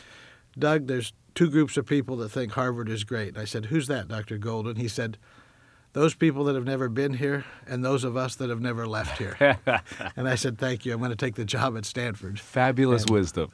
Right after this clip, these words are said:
Speaker 1: yeah, it was great.
Speaker 2: It is a great place.
Speaker 1: Both
Speaker 2: I,
Speaker 1: places
Speaker 2: I
Speaker 1: were
Speaker 2: said
Speaker 1: great,
Speaker 2: they're
Speaker 1: though. I
Speaker 2: both
Speaker 1: don't
Speaker 2: great. I mean, that, that's, you, you wanna talk about a marvelous dilemma.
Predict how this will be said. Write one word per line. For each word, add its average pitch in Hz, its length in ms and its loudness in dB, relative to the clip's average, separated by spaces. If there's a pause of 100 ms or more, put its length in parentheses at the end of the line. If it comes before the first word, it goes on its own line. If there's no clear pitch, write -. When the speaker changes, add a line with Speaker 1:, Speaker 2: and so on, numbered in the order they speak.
Speaker 1:
yeah, 120 320 -4
it 120 60 -4
was 117 160 -2
great. 113 260 -8
Speaker 2:
It 139 160 8
is 113 140 6
a 101 60 2
great 87 220 -2
place. - 140 -6
Speaker 1:
Both 185 140 8
Speaker 2:
I, - 40 -8
Speaker 1:
places 131 320 6
Speaker 2:
I - 20 0
Speaker 1:
were 123 80 0
Speaker 2:
said 104 120 2
Speaker 1:
great, 95 80 2
Speaker 2:
they're 113 100 6
Speaker 1:
though. 107 120 4
I 98 100 4
Speaker 2:
both - 0 -
Speaker 1:
don't 95 180 0
Speaker 2:
great. - 280 -18
I 113 40 2
mean, 120 120 6
that, 127 260 6
that's, 127 400 4
you, 113 140 0
you 113 160 -2
wanna 117 120 2
talk 104 240 2
about 98 240 4
a 92 120 4
marvelous 95 540 2
dilemma. 87 520 -2